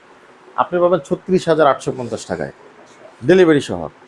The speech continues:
প্রত্যেকটা কিন্তু অফিসিয়াল ওয়ারেন্টি কিন্তু থাকবে, এটা তো বলার কিছু নেই। আর দুইশো ছেষট্টি, এটা আরেকটা কালার, এটা হচ্ছে রয়্যাল ব্লু, এটা হলো স্কাই ব্লু, দুইটাই প্রিমিয়াম লুক ভাই, ইনভার্টার আসলেই দেখার মতো জিনিস। Hisense, Hisense-ই, এটা কম,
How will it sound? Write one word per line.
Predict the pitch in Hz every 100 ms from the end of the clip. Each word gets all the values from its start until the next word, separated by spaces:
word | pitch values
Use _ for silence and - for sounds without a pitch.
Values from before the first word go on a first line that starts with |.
| -
প্রত্যেকটা | 196 196 214 208
কিন্তু | 202 165
অফিসিয়াল | 147 151
ওয়ারেন্টি | 139 131 127 127
কিন্তু | 120 131
থাকবে, | 120 110 95
এটা | 101
তো | 127
বলার | 135 147 135
কিছু | 123 110
নেই। | 87 73 _ -
আর | 110
দুইশো | 110 147
ছেষট্টি, | 160 185 196 190 214
এটা | 190 170
আরেকটা | 165 -
কালার, | 185 185 202 214 _ -
এটা | 143 156
হচ্ছে | 156 156
রয়্যাল | 131 160 170
ব্লু, | 160 190 208 208
এটা | 147
হলো | 151 151
স্কাই | 151 151 156 160
ব্লু, | 147 170 208 - _ _ _ -
দুইটাই | 170 185 254
প্রিমিয়াম | 185 226 233 226 196 156
লুক | 131 104
ভাই, | 143 147
ইনভার্টার | 175 170 156 147 127
আসলেই | - 196 233
দেখার | 180 - 143
মতো | 131 120
জিনিস। | 139 147
Hisense, | 131 135 135 117
Hisense-ই, | 113 135 123 175 - - - - -
এটা | 131 147
কম, | - 151 143